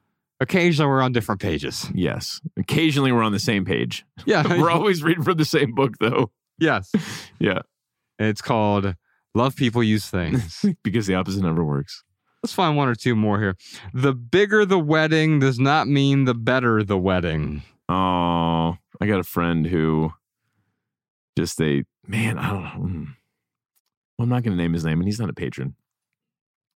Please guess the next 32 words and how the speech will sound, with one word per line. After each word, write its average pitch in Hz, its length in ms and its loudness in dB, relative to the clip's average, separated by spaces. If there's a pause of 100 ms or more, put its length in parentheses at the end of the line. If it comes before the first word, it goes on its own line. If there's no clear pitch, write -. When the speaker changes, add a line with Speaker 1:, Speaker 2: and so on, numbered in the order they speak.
Speaker 2:
Um, 101 400 0 (580)
so 104 300 0 (160)
him 120 260 0
and 104 100 2
his 101 120 -2
fiance, 90 680 -2 (680)
uh, 78 420 -2 (160)
were, - 200 -4
are 92 80 -8
kinda 90 240 -4
having 80 440 -2 (400)
a 90 40 -8
problem 78 680 -4 (120)
with 76 440 -4
their 69 460 -4
wedding. 87 480 -2 (240)
Speaker 1:
Mm-hmm. 90 220 -8 (160)
Speaker 2:
And 117 100 0
his 110 120 -2
fiance 104 440 -2
was, 87 220 -2
like, 82 360 -2 (120)
threatening 90 500 -2
to 85 40 -2
call 80 240 -2
off 82 140 -2
the 85 80 -2
wedding 71 540 -2
because 80 420 -2
he 92 120 -4
couldn't 78 320 -4
afford 71 460 -4